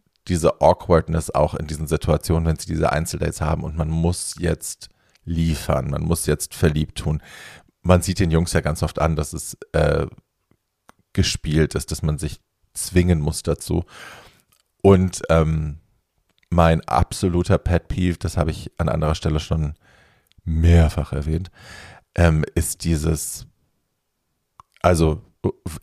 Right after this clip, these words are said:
irrsinnig romantische Dates haben, irrsinnig romantische Nächte miteinander verbringen, ähm, ne, bei diesen Einzeldates. Und am nächsten Tag geht's dann mit jemand anderem weiter. Und es wird aber verlangt, weil das Spiel das so verlangt,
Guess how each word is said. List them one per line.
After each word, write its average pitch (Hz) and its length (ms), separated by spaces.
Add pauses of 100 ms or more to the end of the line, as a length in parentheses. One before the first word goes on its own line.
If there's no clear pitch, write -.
irrsinnig 90 720
romantische 80 420
Dates - 320
haben, 82 240
irrsinnig 82 380
romantische 80 340
Nächte 90 300
miteinander 78 420
verbringen, 82 520 (600)
ähm, 82 300
ne, 104 120
bei 90 120
diesen 80 200
Einzeldates. 85 680 (520)
Und 104 200
am 87 80
nächsten 85 220
Tag - 180
geht's - 180
dann 87 140
mit 85 80
jemand 82 200
anderem 78 320
weiter. 71 380
Und 87 140
es 87 160
wird 92 260
aber 80 140
verlangt, 82 360
weil 78 100
das 78 120
Spiel - 260
das - 180
so - 80
verlangt, 78 440